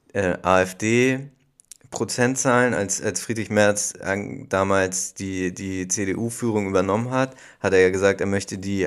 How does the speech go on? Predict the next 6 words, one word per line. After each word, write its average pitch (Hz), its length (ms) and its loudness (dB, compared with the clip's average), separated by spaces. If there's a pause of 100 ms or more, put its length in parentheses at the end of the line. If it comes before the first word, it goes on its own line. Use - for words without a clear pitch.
(160)
A 92 200 2
F 92 120 -6
D, 107 440 -2 (880)
ähm, 92 680 2
Wählerstimmen 104 800 2
halbieren. 131 760 4